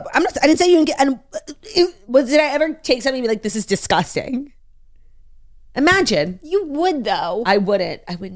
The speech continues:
Speaker 1: never.
Speaker 2: You would.
Speaker 1: I would never.
Speaker 2: Okay, well,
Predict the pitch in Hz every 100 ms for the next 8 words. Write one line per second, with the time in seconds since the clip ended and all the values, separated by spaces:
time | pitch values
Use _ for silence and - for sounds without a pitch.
0 | 180 190 214 202 175 127 294 233 269 339
1 | 233 175 185 220 - - - - - -
2 | - - - - - - - 196 240 214
3 | 170 170 - - - - - - - -
4 | 196 220 214 208 -